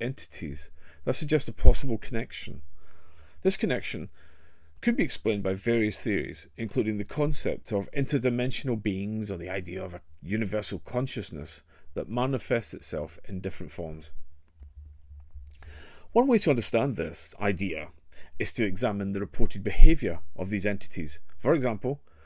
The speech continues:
both fairies and aliens are often described as having advanced technologies and flying machines. Demons, on the other hand, are often associated with possession and the ability to manipulate reality in supernatural ways.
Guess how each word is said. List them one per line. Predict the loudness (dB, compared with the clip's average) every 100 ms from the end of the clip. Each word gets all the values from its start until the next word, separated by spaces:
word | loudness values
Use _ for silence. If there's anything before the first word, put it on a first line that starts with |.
| -20 -4
both | -2 -2
fairies | 0 2 2
and | 0 -2
aliens | 0 0 -2 -6 -8 -12 -18 -6
are | -4
often | -2 -4 -4
described | -2 -2 0 -2
as | -2
having | -6 -6 -4
advanced | -6 -4 -4 -4
technologies | -8 -12 -12 -10 -10 -10
and | -6
flying | 0 0 0
machines. | -2 -6 -10 -16 -20 -20 -10 -2
Demons, | 0 2
on | -2 -4
the |
other | -4 -2
hand, | -2 -4 -6 -12 -20 -20 -20 -16 -2
are | 2
often | 2 0 -4
associated | -2 -2 -2 0 -2 -4
with | -6 -8 -8 -4
possession | -4 -2 -2 -4 -6 -10 -16 -18 -6
and | 2
the | 2
ability | 4 2 2 0 -2
to | -2
manipulate | -6 -4 -2 -2 -2 -4 -4 -6 -12 -6
reality | -2 2 2 0 -2 -4
in | -4 -8
supernatural | -8 -8 -8 -10 -8 -8
ways. | -8 -12